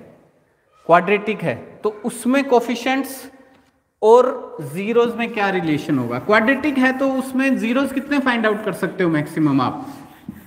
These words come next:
दो, दो zeros find out होंगे ना,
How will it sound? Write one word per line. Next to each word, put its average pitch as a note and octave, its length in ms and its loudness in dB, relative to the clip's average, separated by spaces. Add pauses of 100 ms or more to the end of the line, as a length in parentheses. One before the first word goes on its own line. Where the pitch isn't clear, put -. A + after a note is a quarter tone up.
(680)
दो, E3+ 220 4 (1500)
दो G#3 180 6
zeros A#3+ 280 2
find G#3 240 0
out G3+ 140 0
होंगे D#3+ 180 0
ना, B3 80 -4